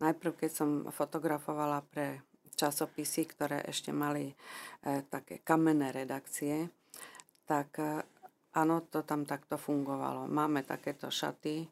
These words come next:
ideme, e, fotiť tam a tam.“ Ale ako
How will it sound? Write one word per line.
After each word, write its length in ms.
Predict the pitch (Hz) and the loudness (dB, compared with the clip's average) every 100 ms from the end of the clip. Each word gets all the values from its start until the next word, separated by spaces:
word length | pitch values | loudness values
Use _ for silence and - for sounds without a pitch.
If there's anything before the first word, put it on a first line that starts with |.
| _ - - - - - - 139 135 135 139 - | _ -20 -20 -20 -20 -20 -12 -8 -8 -8 -12 -8
ideme, 480 | 147 143 139 139 135 - - _ _ _ _ | -2 0 2 0 -4 -10 -20 _ _ _ _
e, 280 | - 147 139 | -14 -10 -10
fotiť 460 | 139 - 143 139 139 - | -8 0 0 0 -8 -2
tam 240 | 139 139 | 0 0
a 100 | - | -2
tam.“ 380 | 139 131 120 127 - _ _ _ _ - - - - - - - _ | -6 -6 -6 -6 -14 _ _ _ _ -20 -20 -20 -20 -20 -20 -20 _
Ale 220 | - 151 | 0 2
ako 420 | 151 - 147 151 | 2 0 0 -2